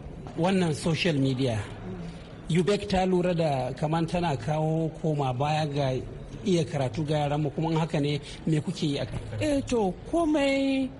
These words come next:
Speaker 2: da aka kera yana da amfani,
Speaker 1: Mm.
Speaker 2: sai dai in ba a yi amfani da shi a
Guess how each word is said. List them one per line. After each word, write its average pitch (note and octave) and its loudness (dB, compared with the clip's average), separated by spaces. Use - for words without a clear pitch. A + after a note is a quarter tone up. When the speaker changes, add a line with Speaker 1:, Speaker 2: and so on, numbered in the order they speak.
Speaker 2:
da F#3+ 2
aka G#3+ 0
kera G#3 0
yana F#3 2
da E3 0
amfani, D3 0
Speaker 1:
Mm. C#3 -4
Speaker 2:
sai A#3 2
dai A3+ 2
in A#3+ 0
ba G#3+ 2
a F3+ 2
yi F#3+ 0
amfani F3 0
da E3+ 2
shi - -2
a D3 2